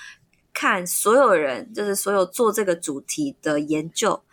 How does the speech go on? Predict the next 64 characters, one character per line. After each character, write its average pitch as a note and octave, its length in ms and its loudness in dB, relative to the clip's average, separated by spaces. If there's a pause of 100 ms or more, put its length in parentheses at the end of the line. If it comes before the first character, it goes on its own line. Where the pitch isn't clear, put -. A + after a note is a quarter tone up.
(360)
然 D#3+ 100 -6
后 F3+ 60 -2
去 A3 160 0
整 - 340 -2
合 D3+ 220 -6
一 D#3 80 -4
下， E3 300 -2 (520)
看 F3 260 -2
说， D#3 320 0
哦， G3+ 440 4
大 F#3+ 180 0
部 F#3 120 -6
分 F#3+ 120 -2
的 E3+ 60 0
研 C3+ 220 -6
究， E3+ 300 -4 (400)
他 A3+ 160 0
去 A3+ 160 -4
统 D#3+ 360 -2
整 - 260 0
说 E3 140 2
这 E3 100 -2
些 F3 120 4
研 - 240 -2
究 D#3 160 0
的 D#3+ 120 -2
结 - 300 -4
果， - 220 -4
然 - 80 -4
后 B2+ 60 -4
再 E3 200 0 (280)
给 - 300 -4
大 D#3 160 0
家 B2+ 160 0 (280)
一 D3+ 100 -14 (100)
个， - 300 0 (280)
一 E3 100 0
个 - 140 -2
分 - 320 -2
析 - 420 -4 (200)
的 C#3 100 0
结 - 300 -4
果 - 280 -6
这 - 120 -10
样 - 160 -14
子。 - 200 -12 (200)
呃， F#3 120 2
我 F#3 60 2
这 C#4 80 2
样 D#4 100 2
讲 D#3 240 -2
你 - 20 -4
有 D#3+ 140 -2
听 F3 180 -2
懂 D#3+ 240 -2
吗？ - 260 -4 (100)
你 F3+ 120 2
觉 F#3+ 140 6
得 G#3+ 80 4
大 G#3+ 180 4
家 F#3+ 60 6
听 F3+ 160 -4
得 D#3+ 100 0
懂？ D3+ 300 -4